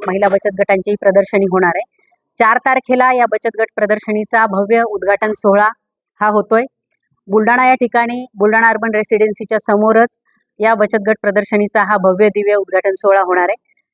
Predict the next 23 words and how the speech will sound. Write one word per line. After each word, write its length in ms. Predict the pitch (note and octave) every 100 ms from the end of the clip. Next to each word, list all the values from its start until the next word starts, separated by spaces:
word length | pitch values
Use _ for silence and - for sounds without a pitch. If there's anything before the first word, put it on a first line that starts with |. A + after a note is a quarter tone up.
| _
या 340 | G#3 A#3 B3 B3+
उद्घाटन 400 | A3+ G3 A3 A#3
सोहळ्याला, 580 | A#3 A3 G3 G3+ G#3 A3+ A#3+ -
कार्यक्रमाला 540 | G3+ G#3 A3 G#3 G#3+
उद्घाटक 420 | G3+ F3+ G3+ G3 A3+
म्हणून 300 | G3+ G#3 B3 - G#3+
महाराष्ट्र, 420 | F#3+ G3+ G#3 - A3+ A#3 A#3 _ -
अ, 220 | G3 F#3+ -
प्रदेश 400 | G3+ G#3 A3 -
राष्ट्रवादी 640 | G#3+ G#3 G3+ - G3+ G3+
काँग्रेस 340 | G3+ F#3+ F#3+ G#3
महिला 260 | G3+ F#3 F#3+
आघाडीच्या 520 | F#3 F3+ F3+ - G#3+ A#3 _ _ _
शरद 200 | - G3 F#3+
पवार 180 | G#3 G#3
गटाच्या 380 | G3+ F#3+ F#3 G#3
रोहिणीताई 440 | F#3+ F#3+ G3 F#3+ -
खडसे 340 | G3 F#3+ A3 B3 _ _ _ _ _ _ _ _ -
या 120 | F#3+
कार्यक्रमाला 640 | G3 G3 G3 G#3 G3+ G3+
राहणार 220 | G3 F3+ F#3
आहेत 180 | F#3+
उद्घाटक 360 | F#3+ E3+ F#3+ F#3+